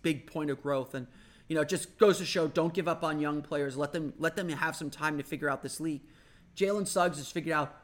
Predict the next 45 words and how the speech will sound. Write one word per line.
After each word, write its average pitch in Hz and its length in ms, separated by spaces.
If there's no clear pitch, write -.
what 165 220
he's 190 240
good 160 180
at, 143 240
h-, - 140
where 190 200
he 208 80
needs 190 160
to 180 80
get 170 160
better, 151 220
and 143 120
he 147 60
started 165 280
to 139 60
get 139 160
better 139 220
at 131 160
those 131 200
things. 120 260
And, 117 100
and - 160
he, 156 160
it's 139 180
a - 40
credit 175 320
to 147 80
him 147 240
how 175 160
much 170 220
more 165 100
reliable 147 480
he's 139 240
become 139 400
and, 131 140
and 127 180
how 156 140
much 139 200
better 139 200
he's 131 180
become. 127 360
Like, 131 120
you 139 140
know, 131 80
he's, 170 280